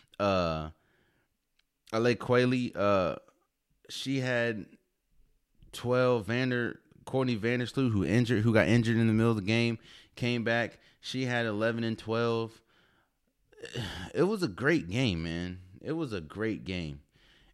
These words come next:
And, and they're on the brink, man. They're, they, it's just, they look like a better team. Now, a lot of people are saying that it could be because, you know, Phoenix played,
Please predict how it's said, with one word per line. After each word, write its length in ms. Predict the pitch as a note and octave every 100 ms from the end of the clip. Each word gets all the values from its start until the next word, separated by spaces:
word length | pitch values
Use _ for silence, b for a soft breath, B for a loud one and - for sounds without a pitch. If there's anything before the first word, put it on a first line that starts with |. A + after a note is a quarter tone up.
| _
And, 520 | G#2+ G#2 G2 F#2 F2 -
and 600 | G2 F#2+ F2+ E2+ D2 - _ _ _ _ _ _ _ _ _ _ _ _ _ _ _ _ _ -
they're 240 | A2+ D3+
on 160 | D#3 D#3+
the 60 |
brink, 300 | C#3 C3 E3+
man. 300 | G#2+ A#2+ C3
They're, 220 | A#2 B2+ - b b b b b -
they, 280 | F#2 C3+ C3
it's 340 | E2 G#2 C3+
just, 200 | D#3+ D3
they 120 | D3+
look 260 | D#3+ F#3+ F#3
like 180 | E3+ C#3
a 20 |
better 240 | C3 C3
team. 320 | A#2+ C#3+ A2+ G#2+
Now, 180 | A2
a 40 | A2
lot 200 | C3+ E3
of 80 | E3
people 280 | D#3+ C#3
are 100 | B2
saying 300 | A2+ B2+ A#2+
that 140 | A2 F#2+
it 140 | F2+
could 220 | - C#3
be 120 | A2+ A2
because, 500 | G#2+ - G#2+ G2 F#2
you 100 | F2+
know, 140 | D#2
Phoenix 480 | - A2 G2+ F#2 -
played, 520 | - F#2+ F#2 F2+ E2+